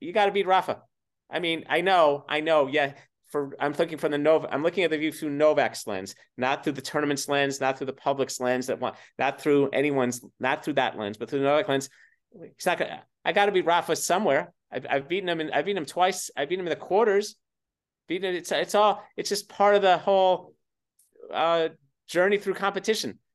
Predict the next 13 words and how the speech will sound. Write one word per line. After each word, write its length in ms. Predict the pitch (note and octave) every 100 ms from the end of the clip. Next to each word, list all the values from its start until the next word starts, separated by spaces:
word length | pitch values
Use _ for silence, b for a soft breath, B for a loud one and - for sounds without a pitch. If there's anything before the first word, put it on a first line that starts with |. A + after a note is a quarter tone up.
| -
Now, 540 | D3 C#3 C3+ B2 - _ _ _ -
from 140 | C#3+
all 460 | - D#3+ F3+ F3 C#3
the 140 | C#3
other 260 | E3 A3+ F3+
segments, 640 | - B2+ A#2 C#3 - - _ _ _ _ -
yeah, 220 | G#3 - - -
I 80 |
don't 100 | D#3
wanna 160 | D#3 C#3+
see, 260 | - D#3 C#3+
I 300 | - A2 C#3+
mean, 160 | C#3